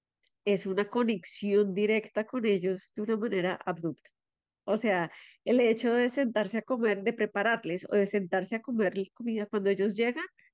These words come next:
es, "Ye-, mamá, ¿ya está la comida? Entonces, ¿qué hiciste hoy?". Y es, y esa conexión que se genera en ese momento, pues para ellos es supre-, supremamente valioso.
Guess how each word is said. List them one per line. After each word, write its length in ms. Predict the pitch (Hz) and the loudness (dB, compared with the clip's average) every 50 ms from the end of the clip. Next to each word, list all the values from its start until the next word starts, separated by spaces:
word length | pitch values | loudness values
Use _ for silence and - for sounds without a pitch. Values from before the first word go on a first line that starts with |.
| _ _ _ _ _ _ _ | _ _ _ _ _ _ _
es, 340 | 208 220 220 214 - - - _ _ _ _ _ _ _ _ _ _ _ _ _ _ _ _ - 185 - | 2 4 4 2 0 -4 -14 _ _ _ _ _ _ _ _ _ _ _ _ _ _ _ _ -16 -6 -4
"Ye-, 120 | 226 - | -2 0
mamá, 260 | 208 220 220 208 208 208 | 2 2 2 4 2 2
¿ya 120 | 233 240 | 0 0
está 120 | 233 226 | 0 0
la 120 | 208 220 226 | 0 0 0
comida? 300 | 233 214 214 214 143 - - _ _ _ _ _ _ _ _ _ | -2 -2 -2 -2 -2 -4 -6 _ _ _ _ _ _ _ _ _
Entonces, 460 | - 262 262 - 208 185 190 202 - | -4 -2 0 0 0 0 -2 -2 -2
¿qué 120 | - 254 233 | 0 2 2
hiciste 440 | 254 240 254 269 247 - - - 220 | 2 4 4 2 2 2 0 0 2
hoy?". 260 | 226 226 247 311 349 - _ _ _ _ _ _ _ _ | 2 2 0 -2 -6 -10 _ _ _ _ _ _ _ _
Y 220 | 233 233 233 233 | -2 0 2 4
es, 300 | 220 214 214 214 - - _ _ _ _ _ _ | 4 4 2 0 -4 -10 _ _ _ _ _ _
y 160 | - 233 240 | -2 0 2
esa 180 | 233 226 254 247 | 2 2 -2 -4
conexión 580 | - 311 320 269 277 269 - - - 214 208 | -4 -4 -4 -2 -2 -4 -4 -2 -2 -2 -2
que 120 | 180 196 208 | -2 -2 -4
se 120 | 247 247 | -2 -4
genera 480 | 254 269 269 233 240 214 196 202 202 208 | -4 -4 -2 0 0 0 0 2 2 2
en 160 | 214 214 220 | 2 2 2
ese 260 | 233 233 233 233 277 262 | 2 2 2 0 -2 -4
momento, 520 | 262 277 226 208 208 208 208 226 - 480 571 - _ _ _ _ _ _ _ _ _ _ _ _ _ _ | -4 -2 0 0 0 0 0 -4 -8 -10 -10 -10 _ _ _ _ _ _ _ _ _ _ _ _ _ _
pues 160 | - 226 226 | -2 -2 -2
para 280 | - 214 202 202 202 196 | 0 0 2 2 4 4
ellos 280 | 196 190 190 202 196 | 4 4 2 0 -2
es 140 | 208 202 - | -2 -4 -4
supre-, 380 | 240 214 - 214 214 214 - - _ | -4 -6 -4 -2 -4 -4 -4 -10 _
supremamente 720 | - - - 233 226 226 202 175 180 175 190 190 196 208 214 | -10 -4 -4 -2 0 2 2 2 2 0 0 0 0 -2 -2
valioso. 600 | 214 202 190 185 180 180 175 165 165 - - 185 | 0 0 0 0 0 0 0 0 -2 -6 -10 -16